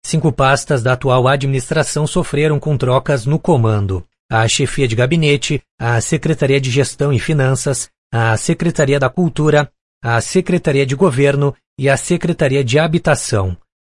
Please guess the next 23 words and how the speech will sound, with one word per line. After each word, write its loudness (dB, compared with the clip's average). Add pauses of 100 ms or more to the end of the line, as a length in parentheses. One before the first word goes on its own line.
A 2
posse 0
dos -2
novos 2
secretários 0
foi -2
realizada 0
no 0
Salão -2
Nobre 0
da 2
sede 0
da 0
Prefeitura 0
de -2
Caxias -2
do 2
Sul, -2 (160)
com 0
presença 2
de 0
autoridades, 2
imprensa 0